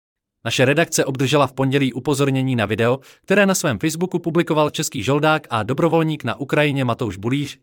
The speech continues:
jenž bojuje na straně A F U, ukrajinských ozbrojených sil, a rozhodl se, že natočí vzkaz dvěma osobám v České republice. Video bylo věnováno Janu Cemperovi, redaktorovi serveru manipulatory tečka cé zet a europoslanci Tomáši Zdechovskému.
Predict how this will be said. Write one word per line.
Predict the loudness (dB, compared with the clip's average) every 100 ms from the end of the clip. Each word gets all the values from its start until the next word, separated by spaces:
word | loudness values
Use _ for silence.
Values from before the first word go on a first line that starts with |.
| -6
jenž | -4 -2
bojuje | -2 0 2
na | 0
straně | -2 -2 -2 -2
A | -2
F | -2 -6
U, | -8 -8 -10
ukrajinských | 0 2 2 0 -8 -8
ozbrojených | -4 0 2 0 -2 0
sil, | 0 0
a | -2 0
rozhodl | 0 0 -2
se, | 0 -2 -2
že | -2 -2
natočí | 0 -4 -6 -8
vzkaz | -4 -6 -2
dvěma | -2 -2
osobám | -2 -4 0 0 0
v |
České | -4 -4 0
republice. | -2 -2 -6 -6 -10 -12 _ -4
Video | 0 0
bylo | 2 2
věnováno | 2 2 2 2 2
Janu | 0 0
Cemperovi, | -2 -2 -2 -2 -4 -12 _ _ _ _ -6
redaktorovi | -2 0 2 2 4 4
serveru | 2 4 2
manipulatory | 2 2 0 2 2 2
tečka | -2 -2 -2
cé | 0 0
zet | 0 -2
a | -6 -2
europoslanci | -2 0 -2 -2 0 -2
Tomáši | 0 0 0 -2 -4
Zdechovskému. | -4 -6 -6 -6 -6 -8